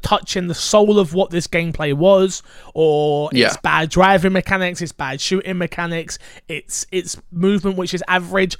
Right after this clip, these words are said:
Speaker 1: And I know what some people are probably thinking. Some people are probably thinking, "You sound like you did not like this game." I, that couldn't be further from the truth. L-, honestly,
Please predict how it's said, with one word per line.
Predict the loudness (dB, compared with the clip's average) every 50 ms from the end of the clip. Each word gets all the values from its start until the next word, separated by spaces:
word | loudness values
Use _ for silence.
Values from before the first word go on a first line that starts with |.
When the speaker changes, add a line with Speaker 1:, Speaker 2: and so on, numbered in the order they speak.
| -14 -18 -20 -20 -20 -20 -20 -18 -18 -18 _ _ 0
Speaker 1:
And | 0 0 0 0 -2
I | -2
know | 0 2 2 2 2
what | 2 0 -2
some | -2 -2 -2 0
people | -2 -2 0 0 -2
are | 0
probably | 0 -2 -4 -4 -6
thinking. | -8 -10 -12 -12 -14 -12 -8
Some | -6 -4 -2
people | -2 -2 -2 -2 -2
are | -2
probably | -2 -2 -2 -2 -4
thinking, | -6 -8 -10 -10 -8 -8 -8 -8 -8 -12 _ _ _ _ _ _ _ _ _ _ _ _ _ _ -12
"You | -6 -2 0 0 2
sound | 2 4 2 4 4
like | 2 0 0
you | -2 0
did | 0 0 0 0
not | -2 -4 -2
like | -2 -2 -2 -2
this | -4 -6 -4
game." | -4 -6 -6 -6 -10 _
I, | -2 0 2 4 4 4 4 4 2 0 -2 -4 -6 -4
that | 0 0 0 0 -2
couldn't | -4 -4 -2 -2 -4
be | -4 -4
further | -2 0 -2 -2 -2 -4
from | -8 -10 -10 -10
the | -10
truth. | -10 -12 -12 -12 -12 -14 -18 -20 _ _ _ _ _ _ _ _ _ _ -6
L-, | -6 -6 -6 -4 2
honestly, | 4 4 6 6 4 2 2 0 -2 -4 -4 -4 -6 -8